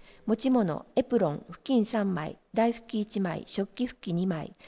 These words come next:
三角巾、マスク、筆記用具。申し込み、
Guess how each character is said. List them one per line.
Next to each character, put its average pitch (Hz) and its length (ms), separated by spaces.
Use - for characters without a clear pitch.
三 240 240
角 240 320
巾、 - 260
マ 220 140
ス - 140
ク、 - 300
筆 - 120
記 233 140
用 226 180
具。 151 220
申 240 140
し 247 100
込 233 160
み、 220 200